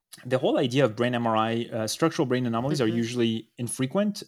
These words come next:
Speaker 1: and, uh, they can have some behavioral issues, but it usually doesn't require brain M R I. Butterfly vertebrae can be found in patients with this disorder and can be diagnosed with a spinal radiograph, but this is not really something that's critical in the initial
Speaker 2: Hmm.
Speaker 1: evaluation.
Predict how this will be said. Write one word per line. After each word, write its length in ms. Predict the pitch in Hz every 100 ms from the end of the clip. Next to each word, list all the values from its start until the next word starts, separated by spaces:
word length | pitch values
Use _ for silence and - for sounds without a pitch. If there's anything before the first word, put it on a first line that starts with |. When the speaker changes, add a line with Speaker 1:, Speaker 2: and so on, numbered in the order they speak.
| -
Speaker 1:
and, 540 | 120 117 117 113 113 -
uh, 280 | 113 110 107
they 160 | 107
can 120 | 113
have 140 | 165 165
some 160 | 127
behavioral 520 | 117 110 226 220 123 117
issues, 460 | 110 117 117 131 - - _ _
but 220 | 110 107
it 140 | 123 110
usually 200 | 123 113
doesn't 220 | 101 104
require 320 | 104 104 110
brain 180 | - 104
M 80 | 101
R 80 | 110
I. 100 | 104
Butterfly 520 | 113 135 147 131 123
vertebrae 400 | 110 131 151 180
can 240 | 180 131 135
be 100 | 139
found 280 | - 127 123
in 60 |
patients 340 | 110 120 123 -
with 100 | 110
this 140 | 107
disorder 400 | - - 165 165
and 160 | 160 113
can 160 | 151 160
be 60 |
diagnosed 380 | 131 113 113 110
with 80 | 107
a 40 |
spinal 300 | - 107 101
radiograph, 520 | 110 135 135 131 123 - - - _ _
but 100 | 113
this 160 | 120 120
is 120 | 107
not 240 | 104 104 -
really 140 | 104
something 300 | - 101 104
that's 280 | 98 - -
critical 480 | - 185 - 104 104
in 120 | 104
the 120 | 104
initial 380 | 104 113 110 107
Speaker 2:
Hmm. 80 | 104
Speaker 1:
evaluation. 600 | 415 370 107 107 -